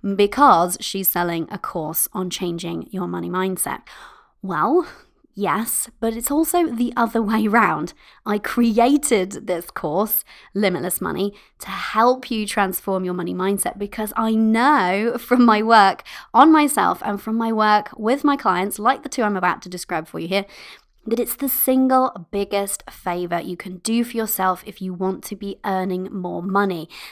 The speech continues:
Literally, the only thing between you and more money is your money <laughs> mindset. And that's why I created this, because I know it's what you need.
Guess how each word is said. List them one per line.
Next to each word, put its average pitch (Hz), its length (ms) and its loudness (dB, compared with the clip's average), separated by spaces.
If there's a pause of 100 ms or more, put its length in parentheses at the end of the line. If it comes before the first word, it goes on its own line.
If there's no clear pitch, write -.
(180)
Literally, 269 680 -2
the 220 160 -2
only 254 260 4
thing 247 260 0
between 208 380 -2
you 208 420 0
and 175 120 -4
more 175 140 -4
money 196 420 0
is 190 120 -8
your 196 80 0
money 220 180 4
<laughs> 233 120 8
mindset. 247 540 4 (380)
And 240 120 -6
that's - 280 -6
why 247 120 0
I 240 100 4
created 214 560 -2
this, - 260 -10
because 208 380 -6
I 214 100 0
know 214 800 2 (120)
it's - 220 -14
what 208 140 -6
you 190 180 -8
need. 185 400 -6